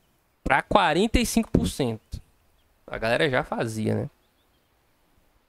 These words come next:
Só que não retarda mais, né? Como recebeu um nerf na Arganin, né? Tem que receber um buff aqui. Só que agora tá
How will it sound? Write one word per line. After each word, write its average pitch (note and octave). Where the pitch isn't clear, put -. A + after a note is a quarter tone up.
Só -
que -
não D3
retarda D#3+
mais, D#3
né? B2
Como D#3+
recebeu C#3
um F3
nerf G3
na D3
Arganin, F3+
né? G3
Tem F3+
que F3
receber E3
um E3
buff C3
aqui. -
Só -
que -
agora B2
tá B2+